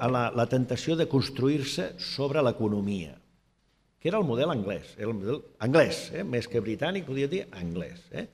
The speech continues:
Escolta, això és un, és una relació d'interessos. Mm, però també Europa ha tingut una dimensió, si vols, poètica o, si vols,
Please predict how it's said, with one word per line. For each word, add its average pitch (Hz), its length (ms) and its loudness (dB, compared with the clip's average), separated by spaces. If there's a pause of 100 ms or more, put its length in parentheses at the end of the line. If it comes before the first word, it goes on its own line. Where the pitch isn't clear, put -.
(240)
Escolta, 135 320 -2
això 220 180 -2
és 208 80 -4
un, 165 180 -2 (100)
és 139 100 -4
una 156 280 -4
relació 139 360 -2
d'interessos. 120 960 0 (1600)
Mm, 117 1300 -2 (360)
però 131 220 6
també 127 760 4
Europa 139 480 4
ha - 60 -4
tingut 131 560 2 (420)
una 131 300 2
dimensió, 123 560 2 (560)
si 98 120 -14
vols, 107 240 -4
poètica 147 800 0 (100)
o, 120 120 -6
si - 200 -6
vols, 117 360 0